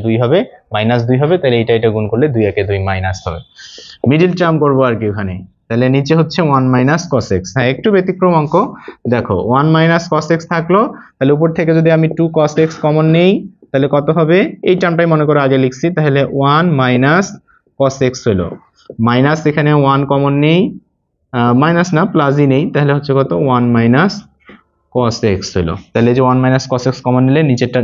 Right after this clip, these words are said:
নিচের টার্মটার সাথে কাটাকাটি করা যাবে। ওয়ান মাইনাস cos x থাকলো, তাহলে ওয়ান মাইনাস cos x যদি আমরা কমন নিই, তাহলে এখানে থাকবে টু cos x প্লাস ওয়ান। তাহলে এটা, এটা কাটাকাটি করা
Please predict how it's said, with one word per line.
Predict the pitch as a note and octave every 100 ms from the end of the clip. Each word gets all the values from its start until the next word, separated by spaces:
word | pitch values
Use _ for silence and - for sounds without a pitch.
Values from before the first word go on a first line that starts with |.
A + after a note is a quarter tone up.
| A#2+
নিচের | B2 B2+
টার্মটার | B2+ A#2 -
সাথে | C3 A#2+
কাটাকাটি | A#2+ A#2 G2+ G2
করা | F#2 F2+
যাবে। | F2+ - - _ _ -
ওয়ান | A2+ A#2+ B2+
মাইনাস | B2 B2+ B2+
cos | B2 B2 C3
x | - C#3
থাকলো, | C3+ D#3+ E3 A3 - -
তাহলে | A2 A2 A2+
ওয়ান | A#2+ B2
মাইনাস | B2 A#2+ A#2+ A#2+
cos | A#2 A#2 B2+
x | B2
যদি | A#2 A#2+
আমরা | A#2 A2+ A2
কমন | A2 A2+ C3
নিই, | D3 F#3 - - -
তাহলে | - A2
এখানে | A2+ A#2 A2+
থাকবে | A2+ A2+ C3 - B2
টু | A#2+ C3 B2
cos | G#2+ G#2+ C#3+ C#3+ E3+
x | - -
প্লাস | A2+ G#2 G#2 - A#2
ওয়ান। | A#2+ A2 F2 - - -
তাহলে | A2+ A#2
এটা, | B2+
এটা | B2+ B2
কাটাকাটি | A#2 A#2+ A#2 A#2+
করা | A#2+